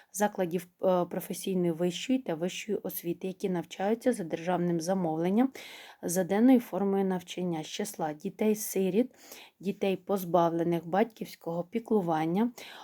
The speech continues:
осіб, які у період навчання у віці вісімнадцять-двадцяти трьох років залишилися без батьків, батьки яких померли, оголошені померлими, загинули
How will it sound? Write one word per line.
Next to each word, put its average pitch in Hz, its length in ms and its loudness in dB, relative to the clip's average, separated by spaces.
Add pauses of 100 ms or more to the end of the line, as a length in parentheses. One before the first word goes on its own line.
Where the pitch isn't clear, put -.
(120)
осіб, 254 340 -2
які 190 240 -2
у 220 80 4
період 196 500 0
навчання 175 640 0
у 190 100 -4
віці 190 300 -6
вісімнадцять-двадцяти 180 1400 -4
трьох 180 380 -2
років 175 360 -2
залишилися 180 720 -2
без 175 220 -4
батьків, 175 560 -6 (460)
батьки 208 380 -2
яких 190 280 -4
померли, 180 720 4
оголошені 196 640 -2
померлими, 180 680 0
загинули 208 640 2